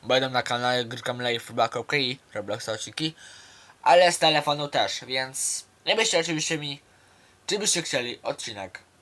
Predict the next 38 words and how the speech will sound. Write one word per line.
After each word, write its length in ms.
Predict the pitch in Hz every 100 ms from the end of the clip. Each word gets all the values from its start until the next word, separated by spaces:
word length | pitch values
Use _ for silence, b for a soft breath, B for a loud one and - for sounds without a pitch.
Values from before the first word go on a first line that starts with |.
| _ _ _ _ -
Bo 100 | 139
to 140 | 185
jest 240 | 170 - 147
na 200 | 143 147
TikToku 440 | 147 156 160 143
i 80 | 139
na, 760 | 131 131 127 123 120 117 113 -
nie 140 | 135 123
wiem. 840 | 92 - _ _ _ _ 69 92
Dobra, 220 | 123 -
to 140 | - 143
po 60 |
prostu 240 | 147 143 139
to 60 |
jest 120 | 135
tylko 180 | 139 135
na 80 | 127
YouTubie. 400 | 123 120 95 - - B B B
Więc 240 | - 104 113 - 139
jeszcze 240 | - 147
tylko 280 | 143 135 135
już 200 | 135 131
ja 140 | 123
nagram 400 | 123 127 120 110 -
odcinek 460 | 123 151 151 - - B B -
na 80 | 123
Filip 160 | 135
Beczkowski 400 | 131 - 123 -
jeden. 280 | 127 120 117 - B B B B B B B _ 110
E, 120 | 120 - - 180
informacjując, 720 | 196 185 170 160 - 156 147
że 320 | 131 135 131
tworzę 360 | - 151 147 139
nowe 340 | 170 165 156
konto, 460 | 151 143 151 143 143
stworzyłem 480 | - - 113 117 113
nowe 240 | 135 135 131
konto, 420 | 127 120 117